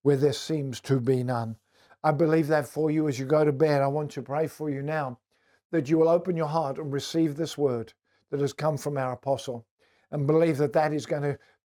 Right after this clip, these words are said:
project you and push you forward, uh, with no retreat in twenty twenty-four. Father, we thank you for your hand upon, uh, upon me as I minister your word, but the word has gone forth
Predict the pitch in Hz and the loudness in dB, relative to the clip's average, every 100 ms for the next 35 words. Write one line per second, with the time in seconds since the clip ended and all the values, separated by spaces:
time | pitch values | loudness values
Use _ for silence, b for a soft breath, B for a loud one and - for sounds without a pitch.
0 | _ - 175 147 135 165 165 - 143 143 | _ -2 0 0 0 0 -2 -2 0 0
1 | 151 147 - 170 156 156 127 - 175 147 | 0 -4 -6 -6 -4 -4 -6 0 0 2
2 | 131 113 - B B B - 151 143 151 | -2 -6 -14 B B B 2 4 4 2
3 | 143 165 180 185 180 - 165 123 117 _ | 2 2 4 2 0 -4 -4 -4 -8 _
4 | _ - 151 131 135 131 131 127 139 120 | _ -4 -4 -4 -6 -6 -6 -6 -6 -6
5 | 113 - 123 110 - _ _ _ - 165 | -8 -6 -8 -8 -16 _ _ _ 0 2
6 | 156 147 143 175 175 185 165 151 139 135 | 4 2 2 2 2 0 -2 -2 -2 -2
7 | 151 165 151 - 151 135 113 b b b | -4 -4 -6 -4 -4 -4 -8 b b b
8 | 156 147 139 - 151 147 151 190 170 143 | 2 2 2 0 0 2 2 2 2 2
9 | 139 156 170 156 160 151 143 160 165 165 | 0 0 0 -2 0 0 2 4 4 2
10 | 156 139 143 175 170 147 151 139 131 - | 0 0 4 4 2 -2 -2 -4 -4 0
11 | 170 170 | 2 0